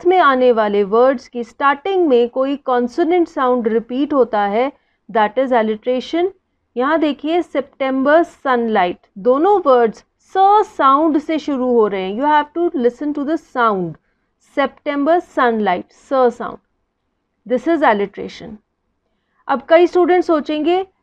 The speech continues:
साइलेंट स्टिल भी alliteration हो सकता है, तो हाँ ये भी alliteration का इंस्टेंस हो सकता है, although बीच में एक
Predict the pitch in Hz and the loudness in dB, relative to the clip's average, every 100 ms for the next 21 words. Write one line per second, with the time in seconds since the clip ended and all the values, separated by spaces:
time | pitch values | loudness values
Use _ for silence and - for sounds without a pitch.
0 | _ - 285 277 285 311 302 - 285 285 | _ 0 4 4 4 0 -2 -4 -4 -2
1 | 277 302 294 277 277 294 285 302 285 277 | -2 0 0 -2 -4 -6 -6 -4 -2 -4
2 | 285 277 - 269 269 269 262 233 240 240 | -6 -10 -6 -4 -4 -4 -4 -2 0 0
3 | 226 277 311 269 262 277 - 277 269 254 | -2 0 0 0 -4 -8 -6 -6 -4 -4
4 | 247 269 254 254 240 247 294 320 254 233 | -6 -10 -4 -4 -2 -6 -4 0 4 4
5 | 233 262 233 226 - 262 240 226 | 2 -2 -2 -6 -8 -4 -2 -4